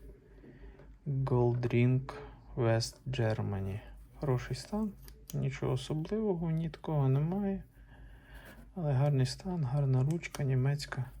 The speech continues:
Того я її взяв. За скільки я її взяв? Десь два чи три євро. Ножичок цей три. М, цю брошку дав двадцять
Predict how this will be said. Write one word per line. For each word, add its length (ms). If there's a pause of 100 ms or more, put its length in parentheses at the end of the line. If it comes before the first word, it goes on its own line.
(1040)
Того 220
я 160
її 180
взяв. 300
За 60
скільки 460
я 60
її 120
взяв? 320 (2250)
Десь 240
два 220
чи 180
три 180
євро. 440 (420)
Ножичок 600
цей 200
три. 460 (640)
М, 300
цю 240
брошку 760
дав 360
двадцять 760